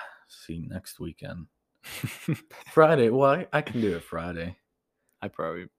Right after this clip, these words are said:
Speaker 2: can do it Friday. I
Speaker 1: I,
Speaker 2: have no
Speaker 1: I
Speaker 2: life,
Speaker 1: can do,
Speaker 2: so.
Speaker 1: I can't. Saturday, we have a wedding.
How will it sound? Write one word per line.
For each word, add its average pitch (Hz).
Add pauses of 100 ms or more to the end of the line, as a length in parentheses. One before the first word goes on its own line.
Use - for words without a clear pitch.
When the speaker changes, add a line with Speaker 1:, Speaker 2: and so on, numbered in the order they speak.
(160)
Speaker 2:
can 101
do 98
it -
Friday. 117
I 123
Speaker 1:
I, 107
Speaker 2:
have 101
no 110
Speaker 1:
I 101
Speaker 2:
life, 110
Speaker 1:
can 104
do, 92
Speaker 2:
so. 120
Speaker 1:
I 95
can't. 95 (300)
Saturday, 98 (140)
we 92
have 92
a 82
wedding. 95